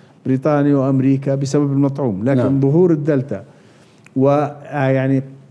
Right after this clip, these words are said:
Speaker 1: قل، يعني انتشاره السريع جدا،
Speaker 2: نعم.
Speaker 1: آه، مدد مدة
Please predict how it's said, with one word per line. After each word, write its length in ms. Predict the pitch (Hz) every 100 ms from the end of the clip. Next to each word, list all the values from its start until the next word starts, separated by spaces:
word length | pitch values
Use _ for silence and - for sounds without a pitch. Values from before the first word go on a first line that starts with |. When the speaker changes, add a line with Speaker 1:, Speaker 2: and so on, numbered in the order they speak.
| - - -
Speaker 1:
قل، 200 | 175 175
يعني 300 | - 151 151 147
انتشاره 540 | 143 143 156 170 170
السريع 460 | 165 - 151 156 139
جدا، 380 | 135 131 139 135 143
Speaker 2:
نعم. 200 | 120 92 - - - 143
Speaker 1:
آه، 360 | 139 135 123 -
مدد 600 | 143 180 151 131 120 113
مدة 340 | 143 139 120